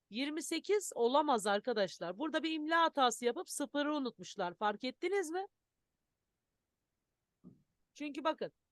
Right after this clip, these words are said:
birler basamağı sekiz, e, binde birler basamağı üç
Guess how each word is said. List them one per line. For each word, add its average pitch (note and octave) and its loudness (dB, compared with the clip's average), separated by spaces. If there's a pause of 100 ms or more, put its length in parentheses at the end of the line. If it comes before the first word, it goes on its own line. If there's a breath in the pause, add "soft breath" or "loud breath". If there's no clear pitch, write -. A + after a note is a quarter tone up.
(120)
birler C#4+ 0
basamağı D4+ -2 (340)
sekiz, - -10 (1040)
e, F#3 -6 (640)
binde A#3 -8
birler D4+ 2
basamağı F#3 -6
üç C#4+ -10